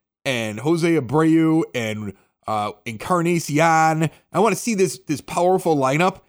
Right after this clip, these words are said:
hitting into thin air of Colorado at the very end of the, of the month. That's how your month starts off. There's a lot of teams you can roll. Like, Mondays, Tuesdays, and Wednesdays are roll over team days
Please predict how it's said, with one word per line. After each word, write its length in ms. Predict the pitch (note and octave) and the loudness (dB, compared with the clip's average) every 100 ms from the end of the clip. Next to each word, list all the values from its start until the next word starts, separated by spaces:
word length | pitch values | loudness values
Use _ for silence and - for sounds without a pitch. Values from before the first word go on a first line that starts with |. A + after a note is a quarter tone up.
| _ | _
hitting 260 | - F#3 F3+ | -4 -2 0
into 160 | E3+ D3+ | 0 -2
thin 380 | - - D#3 D3+ | -4 -2 0 0
air 220 | C#3 B2+ | 0 0
of 100 | - | -2
Colorado 720 | C3 A2 G2+ F2+ E2+ C#2 - _ _ - | -4 -2 -2 -4 -6 -10 -16 _ _ -10
at 100 | - | -6
the 80 | G#2 | -2
very 340 | C3 A#2 A2 | 0 0 -2
end 140 | G2+ | -6
of 100 | G2+ | -8
the, 180 | G2 F#2+ - | -6 -8 -8
of 120 | G#2+ | -8
the 80 | G2 | -8
month. 320 | F#2+ - - _ _ _ _ - | -8 -12 -18 _ _ _ _ -4
That's 180 | G#3 C4+ | -2 0
how 80 | |
your 160 | C4+ A3 | 0 0
month 220 | F#3 F#3+ | 0 -2
starts 320 | - C#3 G#2+ | -4 -4 -4
off. 340 | G2 D2 - - | -6 -8 -12 0
There's 160 | A3 E4 | 2 4
a 60 | |
lot 400 | B3+ D#3+ F3+ B3 | 2 2 2 2
of 80 | A#3+ | -2
teams 280 | - F#3+ E3+ | -2 -2 0
you 80 | F3+ | 0
can 200 | E3+ A2+ | 0 0
roll. 380 | B2 C3+ - - _ _ - | 0 0 -4 -18 _ _ -2
Like, 180 | G3+ G3 - - | -2 -2 -10 -8
Mondays, 600 | C#3 E3 C#4 F4 E4+ C#4 | 0 2 2 2 2 0
Tuesdays, 460 | - A3+ A3 B3 G3+ | -4 -4 -2 0 0
and 180 | G3+ B2 | 0 0
Wednesdays 680 | C3 E3+ G#3 A3 A#3 G#3 - _ - | -2 -2 2 2 0 -4 -10 _ 0
are 120 | D#3+ | 0
roll 520 | C3 B2 E3 G#3 G3+ E3+ | 2 2 4 4 4 2
over 300 | F3 D#3+ C#3+ | 2 2 0
team 280 | C3 A2 F#2+ | -2 -6 -6
days 420 | E2+ D2+ - | -6 -8 -10